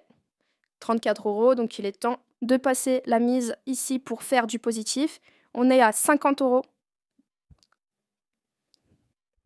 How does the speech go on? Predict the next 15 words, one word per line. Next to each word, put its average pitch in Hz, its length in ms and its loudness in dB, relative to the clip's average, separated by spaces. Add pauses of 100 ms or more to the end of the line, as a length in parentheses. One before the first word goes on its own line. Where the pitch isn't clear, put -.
(1900)
On 233 80 0
continue, 262 520 2 (600)
continue, 247 500 0 (540)
continue. 247 500 0 (520)
Incroyable. 233 560 4 (920)
On 240 100 -2
voit 233 220 4
qu'on 247 140 -2
peut 240 140 0
faire 247 160 0
des 233 100 0
wins 240 220 0
à 233 120 -2 (140)
quatre-vingt-dix 233 520 -2
euros. 226 280 2